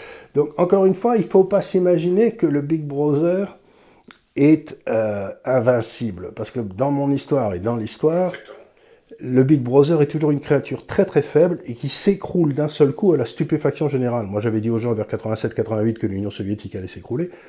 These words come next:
Speaker 1: Tout le monde me regardait comme si j'étais un grand malade, quoi. Et puis deux ans après, il s'écroulait, mais comme un château de cartes, quoi. Donc, je veux pas, je dis pas dire ça pour dire que j'ai raison, je m'en fous, c'est pas la question. Mais c'est simplement qu'on surestime toujours le pouvoir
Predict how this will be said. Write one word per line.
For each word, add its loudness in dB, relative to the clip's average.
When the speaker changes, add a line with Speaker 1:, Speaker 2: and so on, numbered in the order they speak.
Speaker 1:
Tout 0
le 2
monde 0
me -2
regardait 2
comme -2
si -4
j'étais -2
un -2
grand -4
malade, -4
quoi. -16
Et -4
puis -4
deux 2
ans 2
après, 0
il -2
s'écroulait, 2
mais 0
comme 4
un 6
château -2
de -8
cartes, -6
quoi. -8
Donc, 0
je -6
veux 6
pas, 2
je -4
dis 0
pas 2
dire 0
ça -2
pour -2
dire -2
que -4
j'ai -2
raison, 0
je -12
m'en -4
fous, -10
c'est -12
pas -8
la -10
question. -10
Mais 0
c'est -2
simplement 0
qu'on 0
surestime 4
toujours 6
le 2
pouvoir 0